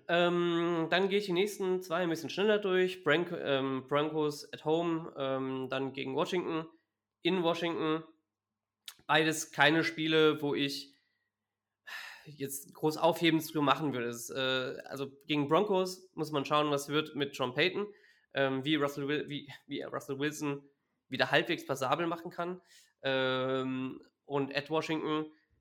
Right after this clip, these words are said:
ja, keine Ahnung. Also Washington ist für mich eine der, sch-, wenn nicht sogar die schlechtest, schlechtest, ähm,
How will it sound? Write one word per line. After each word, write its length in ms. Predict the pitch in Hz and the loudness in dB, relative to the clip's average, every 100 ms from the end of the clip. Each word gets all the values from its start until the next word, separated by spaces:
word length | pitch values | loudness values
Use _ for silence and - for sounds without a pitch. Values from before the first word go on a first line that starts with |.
| _ - | _ -4
ja, 200 | 123 127 | -2 -2
keine 240 | 131 120 | -2 -2
Ahnung. 240 | 120 120 - | -2 -2 -6
Also 320 | 127 135 123 - _ _ _ _ _ - | -4 -2 -4 -8 _ _ _ _ _ -2
Washington 600 | 147 151 156 151 143 143 | 0 2 0 0 -2 -4
ist 200 | 135 - | -8 -6
für 80 | 139 | -2
mich 200 | 139 139 | -2 0
eine 360 | 139 139 139 - _ _ 123 | 2 2 0 -8 _ _ -10
der, 200 | 131 127 | -4 -2
sch-, 260 | 127 - - _ _ _ _ _ | -4 -10 -14 _ _ _ _ _
wenn 120 | 151 | 0
nicht 120 | 156 | 0
sogar 160 | 151 143 | 2 0
die 200 | 143 165 | 0 -2
schlechtest, 680 | - 160 156 143 - _ _ | 0 -2 -2 -6 -8 _ _
schlechtest, 800 | - - 151 156 - 156 156 - - _ _ _ _ - | -14 -2 0 0 -2 -4 -4 -10 -20 _ _ _ _ -4
ähm, 920 | 135 135 139 139 135 135 135 135 123 | 0 2 4 4 2 2 0 -4 -8